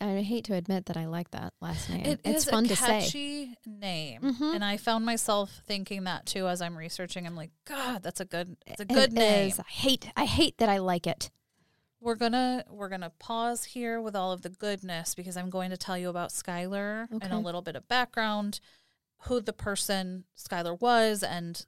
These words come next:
Speaker 2: just give you that
Speaker 1: Okay.
Speaker 2: info.
Speaker 1: That piece.
Speaker 2: So hold, hold on. So Skylar De Leon was born August twelfth of nineteen seventy-nine.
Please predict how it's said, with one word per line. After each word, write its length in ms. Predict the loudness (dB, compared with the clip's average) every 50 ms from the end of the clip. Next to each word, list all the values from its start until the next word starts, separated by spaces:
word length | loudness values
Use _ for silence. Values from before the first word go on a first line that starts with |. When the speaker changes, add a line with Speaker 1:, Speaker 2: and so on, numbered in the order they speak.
| _ -8
Speaker 2:
just 240 | -6 -6 -6 -4 -4
give 180 | -4 -4 -2
you 120 | -4 -4 -4
that 280 | -2 -2 -4 -4 -6 _ _ -12
Speaker 1:
Okay. 60 | -10 -8 2 2 2
Speaker 2:
info. 400 | 2 4 0 0 0 -2 -6 -6
Speaker 1:
That 180 | -8 -8 -8 -8
piece. 360 | -8 -6 -6 -6 -6 -8 -10 _ _ _ _
Speaker 2:
So 460 | -14 -8 -4 -4 -4 -4 -6 -8 -12 _ _ _ _ _ _ _ _ _ _ -4
hold, 420 | -2 -2 0 0 0 0 0 -2 -2 -4 -4 -8 -20 -18 -6
hold 320 | 0 2 2 2 4 4 2
on. 420 | 2 2 2 0 -2 -2 -2 -4 -4
So 160 | 0 2 2
Skylar 680 | 2 2 4 4 6 6 6 6 4 4 2 2 0 -4 -4
De 160 | -2 0 0
Leon 440 | 2 0 0 0 0 0 -2 -2 -2 -4
was 140 | -4 -4 -6
born 440 | _ -6 -4 -2 0 0 0 -2 -4 -4
August 380 | -6 -6 -4 -4 -4 -4 -6 -4
twelfth 520 | -2 -2 0 0 0 -2 -4 -6 -12 -8 -6
of 140 | -6 -4
nineteen 400 | -4 -4 -6 -6 -6 -6 -4 -4
seventy-nine. 920 | -2 -2 -2 -2 -2 -4 -4 -2 -2 -2 -2 -2 -4 -6 -6 -8 -10 -10